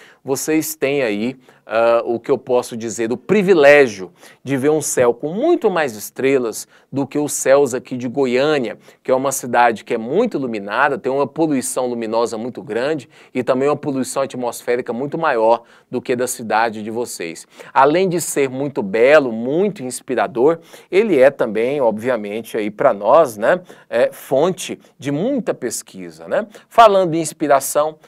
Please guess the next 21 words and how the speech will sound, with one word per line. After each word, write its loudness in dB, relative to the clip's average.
gosto 6
muito, -2
viu, -2
desse -2
poema 2
de -2
Olavo 6
Bilac, 0
que 2
dizia 0
o 2
seguinte: -6
ó, 4
o -2
tema 0
dele -2
é 2
Ouvir 0
Estrelas. -4
"Ora, 8
direis, 2